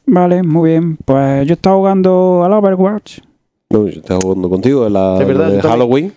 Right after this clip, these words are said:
Speaker 1: Sí, bueno, la historia del Overwatch yo no lo tenía y con el fin de semana gratis, pues,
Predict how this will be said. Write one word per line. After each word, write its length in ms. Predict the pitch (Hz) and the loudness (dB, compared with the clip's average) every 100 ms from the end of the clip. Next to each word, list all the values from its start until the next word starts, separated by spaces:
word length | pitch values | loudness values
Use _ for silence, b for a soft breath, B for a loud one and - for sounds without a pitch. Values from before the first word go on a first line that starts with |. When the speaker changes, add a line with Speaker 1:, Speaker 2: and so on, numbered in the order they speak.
| _ | _
Speaker 1:
Sí, 440 | - 147 135 123 120 | -2 0 2 2 2
bueno, 300 | 139 120 107 | 2 0 0
la 140 | 113 | 0
historia 300 | 117 165 165 | 0 0 0
del 80 | 165 | 2
Overwatch 520 | 170 170 170 175 175 151 | 2 0 0 0 0 0
yo 40 | |
no 60 | 147 | 0
lo 80 | 143 | 0
tenía 640 | 156 170 160 165 180 147 | 0 2 0 0 0 0
y 140 | 117 | 0
con 180 | 110 117 | 0 -2
el 80 | 110 | 0
fin 160 | 139 | 0
de 60 | 147 | 0
semana 320 | 156 156 156 | 2 2 2
gratis, 480 | 156 156 147 156 160 | 0 0 0 0 0
pues, 280 | 143 101 87 | -2 -4 -6